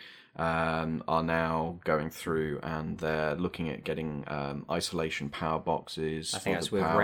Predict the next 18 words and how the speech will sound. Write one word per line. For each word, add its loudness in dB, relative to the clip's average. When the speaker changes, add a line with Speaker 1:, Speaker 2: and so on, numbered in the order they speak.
Speaker 1:
powers. 2
Speaker 2:
isn't -4
it? -6
Yeah. -6
Speaker 1:
Yeah, 2
uh, -2
and -2
then -2
they're 0
looking -4
at -4
getting, -2
um, 0
a, 2
a 2
lot 6
more 0
equipment. -2